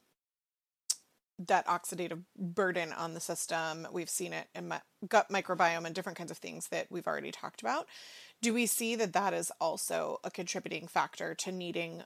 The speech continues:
more omega-threes? Um, in the way that, for example, when we talked about magnesium,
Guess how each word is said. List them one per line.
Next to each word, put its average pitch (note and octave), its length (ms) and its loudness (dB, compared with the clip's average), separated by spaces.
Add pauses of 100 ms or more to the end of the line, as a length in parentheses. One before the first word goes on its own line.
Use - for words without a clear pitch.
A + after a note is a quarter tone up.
(100)
more E3 680 -2 (760)
omega-threes? - 1080 -2 (300)
Um, F#3 260 -2
in G#3+ 120 0
the G3+ 100 2
way F#3 260 6
that, E3+ 260 6
for F3 160 -2
example, E3+ 500 0
when E3 120 -4
we E3 100 -8
talked - 240 -6
about E3 240 0
magnesium, E3+ 1000 -2